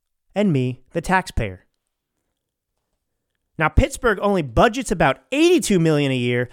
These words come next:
for engineering and construction for all the city's roadway, transit, flood control, streetlight fencing, and bridge pro-, projects. So there you go, stealing from us, lining their pockets with our money,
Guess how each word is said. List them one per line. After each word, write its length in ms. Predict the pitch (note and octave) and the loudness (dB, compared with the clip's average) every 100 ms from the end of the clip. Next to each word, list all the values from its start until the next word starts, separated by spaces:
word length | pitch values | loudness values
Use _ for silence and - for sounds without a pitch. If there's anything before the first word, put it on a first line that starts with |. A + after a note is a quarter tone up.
| - - | -14 -12
for 160 | D3+ E3+ | -8 0
engineering 600 | G#3 B3+ C4+ G3+ F#3 F3 | 2 2 0 2 2 0
and 120 | D#3 | -2
construction 580 | E3 D3 - D#3+ D3+ D3+ | -4 -2 0 0 0 -6
for 160 | B2+ B2 | -2 2
all 160 | D3+ | 2
the 80 | E3+ | 2
city's 380 | D#3+ D3+ C#3+ G#2+ | -2 -2 -2 -2
roadway, 680 | B2+ F#3+ G3 F#3 F#3 F3+ E3+ - - | 0 0 2 2 2 0 -2 -14 -10
transit, 540 | - E3 D#3+ E3 - | 0 0 2 -2 -4
flood 280 | - D#3 F3 | -2 0 0
control, 320 | E3+ - D#3 | -2 -2 -2
streetlight 460 | D3 D#3 D#3+ D3+ D3+ | -2 -4 -2 -2 -2
fencing, 320 | C#3 C3+ C#3 | -4 -2 -4
and 80 | A#2 | -4
bridge 260 | B2+ A2+ | -6 -6
pro-, 260 | - A#2 A2+ _ _ _ _ _ _ - | -4 -2 -4 _ _ _ _ _ _ -4
projects. 440 | D3 B2 A2 - | 0 0 -2 -2
So 180 | F3+ E3+ - - - | 0 0 -2 -16 -2
there 140 | F#3 | 0
you 100 | D4 | 0
go, 280 | F#3 D#3 F3 | 2 2 2
stealing 440 | - - F3+ A#3+ | -2 0 2 2
from 220 | C4+ B3+ | -2 -2
us, 400 | C#3+ D3+ - - _ _ _ _ _ - | -2 -2 -6 -12 _ _ _ _ _ -6
lining 420 | C3+ D#3 A#3+ A#3+ | 0 2 2 2
their 180 | G3+ G3 | 0 0
pockets 500 | D#3 C3 B2+ A#2+ C3 | -2 -2 -4 -10 -6
with 100 | B2+ | -2
our 140 | E3 | -2
money, 360 | F3+ C3 B2+ | -2 -2 -4